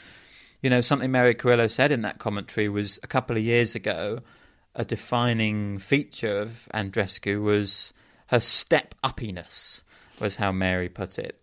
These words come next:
And she had that in both the, the first set. She was a breakdown last night. She raised her game when she needed to, and she did the same thing in the third set.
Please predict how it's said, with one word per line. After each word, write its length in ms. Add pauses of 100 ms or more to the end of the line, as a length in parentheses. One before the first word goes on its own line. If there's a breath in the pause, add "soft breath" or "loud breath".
And 560
she 220
had 240
that 280
in 160
both 380
the, 100 (320)
the 100
first 340
set. 240
She 100
was 140
a 40
breakdown 600
last 260
night. 320 (140)
She 420 (260)
raised 520
her 80
game 320
when 100
she 160
needed 360
to, 300 (440 soft breath)
and 100
she 60
did 160
the 60
same 280
thing 480 (460 soft breath)
in 160
the 80
third 360
set. 360